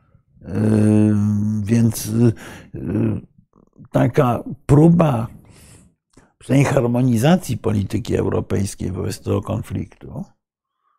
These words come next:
e, porzucenie czegoś, co, ja ci powiem szczerze, że mnie, e, potwornie irytuje czasami, czyli,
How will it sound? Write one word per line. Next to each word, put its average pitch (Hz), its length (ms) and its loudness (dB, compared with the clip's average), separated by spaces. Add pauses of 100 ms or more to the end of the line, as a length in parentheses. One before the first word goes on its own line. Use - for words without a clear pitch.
(500)
e, 110 440 0 (200)
porzucenie 139 800 4
czegoś, 156 400 4
co, - 160 0 (680)
ja - 140 -20
ci - 140 -20
powiem 143 300 -2
szczerze, 151 400 2
że 135 180 0
mnie, 143 240 2
e, 143 60 -2 (1400)
potwornie 135 680 2
irytuje 110 600 0
czasami, 123 840 -4
czyli, 135 520 2